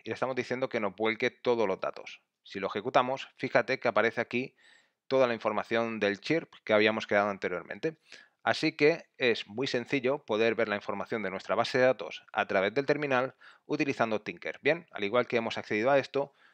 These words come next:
podríamos crear variables, actualizar registros, eliminar registros, etcétera.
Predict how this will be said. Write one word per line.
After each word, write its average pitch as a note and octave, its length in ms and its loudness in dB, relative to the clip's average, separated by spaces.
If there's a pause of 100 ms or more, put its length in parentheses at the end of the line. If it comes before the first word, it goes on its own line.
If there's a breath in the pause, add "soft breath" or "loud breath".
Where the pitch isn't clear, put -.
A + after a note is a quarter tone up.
(100)
podríamos A2 720 0 (320)
crear G2 300 6
variables, C3 680 4 (540)
actualizar G2 480 0
registros, C#3 420 -2
eliminar G2 340 -2
registros, B2+ 600 -4
etcétera. E2 580 -2